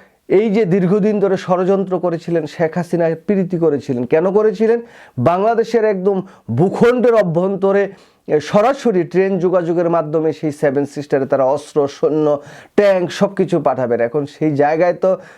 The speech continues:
মানে গায়ে একদম আত লেগে গেছে, একদম আগুন লেগে গেছে। এটা আসলে, আহ, এর মধ্যে আবার ডক্টর মোহাম্মদ ইউনূস এই বিষয়গুলো নিয়ে সরাসরি কথা বলছেন, এটা তারা এখন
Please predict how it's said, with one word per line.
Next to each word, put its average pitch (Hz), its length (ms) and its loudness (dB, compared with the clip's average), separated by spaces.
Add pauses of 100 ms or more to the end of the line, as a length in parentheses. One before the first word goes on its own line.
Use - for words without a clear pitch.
(140)
মানে 156 340 0
গায়ে 160 360 0
একদম 151 400 -4 (920)
আত 175 340 0
লেগে 202 220 4
গেছে, 151 260 2
একদম 151 260 0
আগুন 190 320 0
লেগে 170 240 0
গেছে। 120 320 -8 (120)
এটা 196 360 2
আসলে, 190 380 -2
আহ, - 840 -4
এর 190 160 2
মধ্যে 196 360 2
আবার 180 240 0
ডক্টর 165 420 -2 (240)
মোহাম্মদ 156 420 0
ইউনূস 147 280 0
এই 165 100 2
বিষয়গুলো 139 500 -2
নিয়ে 139 180 0
সরাসরি 143 500 -2
কথা 135 240 -2
বলছেন, 110 340 -6
এটা 127 260 -2
তারা 156 200 0
এখন 143 180 -8